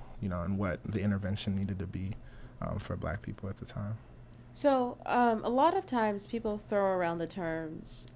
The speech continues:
Speaker 2: activist
Speaker 1: Mm-hmm.
Speaker 2: And organizer.
Speaker 1: Mm-hmm.
Speaker 2: What do you think the difference is?
Speaker 1: Yeah, that's a good question. Um, so I was trained,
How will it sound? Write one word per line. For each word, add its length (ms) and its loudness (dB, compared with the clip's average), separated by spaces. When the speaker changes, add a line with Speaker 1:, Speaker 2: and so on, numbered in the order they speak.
Speaker 2:
activist 880 2
Speaker 1:
Mm-hmm. 200 4
Speaker 2:
And 800 2
organizer. 720 2
Speaker 1:
Mm-hmm. 160 2
Speaker 2:
What 120 0
do 60 2
you 80 0
think 220 -6
the 60 -6
difference 420 -6
is? 300 -8
Speaker 1:
Yeah, 320 0
that's 180 -8
a 20 -4
good 160 -2
question. 480 -8
Um, 760 10
so 420 8
I 800 10
was 200 4
trained, 720 6